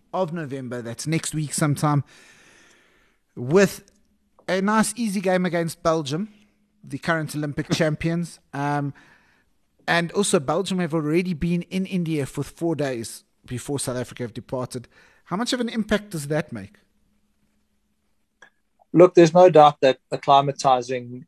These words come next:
Speaker 2: is important. Um, you know, you're speaking about them playing against, uh, you know, a team who's obviously, we know the success of their senior group, but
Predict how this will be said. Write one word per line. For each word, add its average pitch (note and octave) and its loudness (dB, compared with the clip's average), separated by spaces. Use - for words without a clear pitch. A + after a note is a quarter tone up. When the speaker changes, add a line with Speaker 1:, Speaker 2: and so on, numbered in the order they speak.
Speaker 2:
is A#2 -4
important. C3 -2
Um, A#2+ -2
you C3+ -2
know, B2+ 6
you're B2+ 4
speaking C3 2
about B2+ 6
them B2 0
playing C3 4
against, B2 0
uh, C3+ 2
you B2+ -2
know, B2 2
a A#2 6
team B2+ 0
who's B2+ 0
obviously, B2+ 4
we A#2+ 4
know B2+ 8
the - -10
success - 4
of B2 4
their B2 6
senior D#3+ 4
group, B2 2
but A#2+ 2